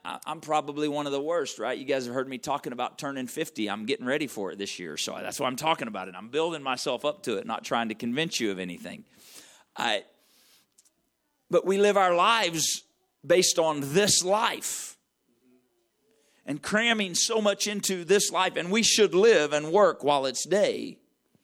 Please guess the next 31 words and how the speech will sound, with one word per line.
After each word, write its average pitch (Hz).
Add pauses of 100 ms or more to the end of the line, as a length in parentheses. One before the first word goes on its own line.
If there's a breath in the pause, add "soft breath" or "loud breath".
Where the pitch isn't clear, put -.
(2500)
But 120
I, 175
I -
pray, 110
I've 139
been 156
praying, 98
"God, 127
give 139
us 131
a 104
fresh 160 (140)
glimpse 117
of 98
eternity. 95 (960 soft breath)
Impress 165
into 156
our 123
spirit -
eternity. -
Understand 143
that -
we're 139
not 151
living 131
for 104 (240 soft breath)
this 123
life. -
We're 120
living 117
for 104